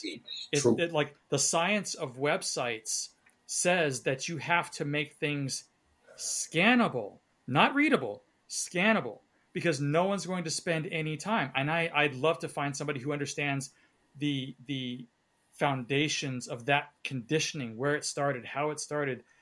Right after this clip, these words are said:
Speaker 2: um, everything else. If you're somebody who understands that, man, hit me up. I'll have you on as a guest on the show. <laughs> But it, nobody reads anything, Mark, much
Speaker 1: No.
Speaker 2: less picking up a book or another book and reading. You know what I'm saying? It, it just doesn't happen. And I just,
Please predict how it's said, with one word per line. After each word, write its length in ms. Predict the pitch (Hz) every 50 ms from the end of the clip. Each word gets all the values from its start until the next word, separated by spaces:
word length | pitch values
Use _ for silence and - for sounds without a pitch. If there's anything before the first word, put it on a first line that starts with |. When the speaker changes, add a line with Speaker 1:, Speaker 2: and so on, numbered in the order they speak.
| _ _ _ _ _ -
Speaker 2:
um, 460 | 135 123 127 - 151 220 113 113 - - _ _ _ _ _ _ _ _ _ _ _ - - - -
everything 220 | 156 156 151 143
else. 180 | 147 139 - 143
If 60 | 135
you're 100 | 165 156
somebody 260 | - 196 180 165 151
who 120 | 143 147
understands 460 | 139 151 139 - - 160 170 175 147 135
that, 200 | 127 123 127 139
man, 140 | 143 131
hit 120 | 127 160 175
me 120 | 151 156
up. 160 | 170 143 123 -
I'll 80 | 127
have 160 | 127 139 143 139
you 60 | 143
on 120 | 135 139 139
as 120 | 127 120
a 40 | 120
guest 200 | 135 135 135 -
on 80 | 131
the 60 | 120 110
show. 300 | - 156 147 117 - - _ _ _ _ _ _ -
<laughs> 840 | - - - - - - - 226 - - - - - - - - -
But 280 | - 160 160 170 - - _ _ _ _ _ _ -
it, 180 | - 165 156 156 - -
nobody 600 | 139 127 135 165 185 190 190 180 170 165 170 147 127
reads 500 | 113 143 160 165 165 165 151 139 - - _ -
anything, 460 | 156 175 185 180 180 - 143 120 117
Mark, 260 | 123 113 110 - -
much 260 | 120 143 165 160 -
Speaker 1:
No. 80 | - -
Speaker 2:
less 200 | 175 165 - -
picking 480 | - - - - 160 - - 151 143
up 140 | 139 135 -
a 40 | 135
book 500 | 117 - - 147 151 151 139 139 - - _ _ _ _ _ _
or 180 | - 143 135 135
another 280 | 131 135 139 143 139 139
book 440 | 139 - - 143 143 139 135 135 -
and 180 | 165 123 117 113
reading. 340 | 135 147 143 143 139 143 -
You 120 | 156 151
know 100 | 156 160
what 60 | 151 147
I'm 60 | 143
saying? 200 | - 156 143 143
It, 240 | 151 156 165 160 -
it 60 | - 151
just 180 | 156 151 -
doesn't 260 | - 165 160 156 -
happen. 500 | - - - 151 151 175 175 - 120 117
And 100 | 117 123
I 80 | 127 139
just, 260 | 135 135 135 - -